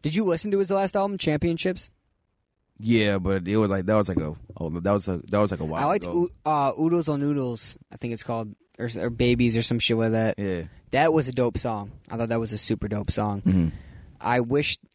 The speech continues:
Speaker 1: I wish for Meek that another song popped off other than the Drake song, 'cause I could see how
Speaker 2: Right.
Speaker 1: that would be kinda fucking annoying.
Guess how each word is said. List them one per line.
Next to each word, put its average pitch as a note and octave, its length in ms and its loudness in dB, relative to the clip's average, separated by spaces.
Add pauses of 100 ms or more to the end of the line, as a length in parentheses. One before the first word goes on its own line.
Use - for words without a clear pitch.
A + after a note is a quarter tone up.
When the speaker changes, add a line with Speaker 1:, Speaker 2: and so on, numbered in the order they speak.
Speaker 1:
I C3 240 2
wish D3 360 0
for D3 260 2
Meek A2+ 460 -6
that A#2+ 380 -2 (840)
another B2+ 380 0
song A#2+ 360 -2
popped - 420 -4
off A2+ 400 0
other A2+ 220 -2
than G#2+ 180 -10
the G#2 100 -8
Drake - 300 -12
song, - 280 -8
'cause A#2 100 -10
I A#2 60 -2
could - 140 -6
see E3 140 2
how A#2 80 4
Speaker 2:
Right. A2+ 100 2
Speaker 1:
that A#2 100 2
would A2 120 0
be G#2+ 80 -6
kinda G#2+ 180 -4
fucking G#2 360 -4
annoying. G2+ 420 -8